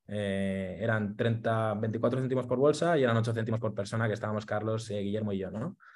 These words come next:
Y entonces, eh, ya se convirtió como una tradición de tener muchas palomitas en Webel, de comer palomitas, porque era, a nivel de roi, eh, la mejor inversión en un snack.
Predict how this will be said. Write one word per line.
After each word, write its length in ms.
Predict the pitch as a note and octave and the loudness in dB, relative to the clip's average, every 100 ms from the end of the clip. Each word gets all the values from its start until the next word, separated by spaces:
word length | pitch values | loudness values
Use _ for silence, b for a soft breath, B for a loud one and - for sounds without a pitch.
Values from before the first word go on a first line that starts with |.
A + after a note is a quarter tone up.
| B B - | B B 2
Y 60 | A2+ | 4
entonces, 400 | A2+ A#2 B2+ B2 | 6 4 4 6
eh, 160 | A#2 | 6
ya 120 | A2+ | 6
se 100 | A2+ | 4
convirtió 280 | B2+ B2 A#2+ | 4 2 2
como 120 | B2 | 0
una 120 | A#2 A2+ | 0 2
tradición 600 | A2 G#2+ A#2+ C3 C#3 A#2+ | 2 2 4 4 4 2
de 80 | |
tener 180 | G2+ G2+ | 2 0
muchas 220 | A2 A2 | 0 -2
palomitas 400 | A2+ A2 A2 G2+ | -2 -2 -2 -4
en 120 | A2 A#2+ | 0 4
Webel, 280 | B2+ C3 | 6 6
de 80 | B2 | 4
comer 200 | G2+ G#2+ | 2 0
palomitas, 500 | A2 A2 A2+ A2+ A#2+ | 0 0 2 2 0
porque 520 | A#2+ G2+ G#2 G2 F#2+ - | 0 -2 0 0 -2 -4
era, 460 | A2+ A2+ B2+ A#2 - | 2 4 2 -2 -10
a 140 | G2 G#2 | -8 -2
nivel 240 | G#2+ A2+ | 0 2
de 80 | B2 | 4
roi, 400 | B2 B2+ D3+ G3 | 6 6 6 0
eh, 380 | G#2 G#2 F#2+ F#2 - | -2 0 -2 -6 -10
la 140 | - G2 | -6 -4
mejor 560 | G#2 - _ - C3 | -6 -10 _ -2 2
inversión 480 | B2+ A2+ A#2 B2+ A#2 | 4 2 2 2 2
en 240 | G#2+ G#2+ G#2+ | 2 0 -2
un 40 | |
snack. 320 | G#2 E3+ - | -4 -6 -8